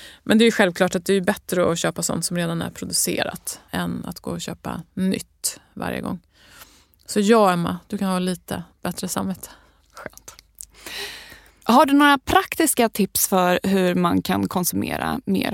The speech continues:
Speaker 2: hållbart?
Speaker 1: Jag tänker, jag har varit inne lite grann på det, dels att vänta.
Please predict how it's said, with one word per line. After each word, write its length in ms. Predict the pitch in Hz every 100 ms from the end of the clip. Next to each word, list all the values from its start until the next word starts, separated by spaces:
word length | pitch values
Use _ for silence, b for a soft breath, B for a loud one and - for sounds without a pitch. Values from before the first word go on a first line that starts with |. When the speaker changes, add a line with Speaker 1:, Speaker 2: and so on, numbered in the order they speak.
| 196
Speaker 2:
hållbart? 800 | - - - - - 226 - - B B B B
Speaker 1:
Jag 200 | 233 233
tänker, 260 | 277 262
jag 80 | 254
har 80 | 247
varit 180 | 262 240
inne 240 | 262 262
lite 200 | 269 240
grann 160 | 202 175
på 80 |
det, 80 | 196
dels 280 | 196 220 214
att 180 | 185 180
vänta. 640 | 175 196 170 170 - -